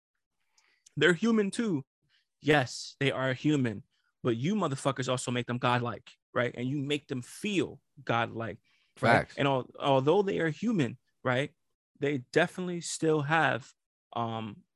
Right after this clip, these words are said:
Speaker 1: an influence and a power and a reach. They really could.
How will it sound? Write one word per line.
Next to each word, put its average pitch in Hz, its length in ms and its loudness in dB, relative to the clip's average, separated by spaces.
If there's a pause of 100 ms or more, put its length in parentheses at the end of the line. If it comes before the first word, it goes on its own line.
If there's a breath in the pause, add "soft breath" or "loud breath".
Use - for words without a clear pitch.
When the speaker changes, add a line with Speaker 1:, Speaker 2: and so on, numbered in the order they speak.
Speaker 1:
an 135 100 0 (100)
influence 165 720 -2 (120)
and 131 120 0
a 117 60 0
power 147 600 0
and 135 120 -2
a 127 60 0
reach. 135 720 -6 (840)
They 170 120 8
really 170 340 2
could. 143 400 -4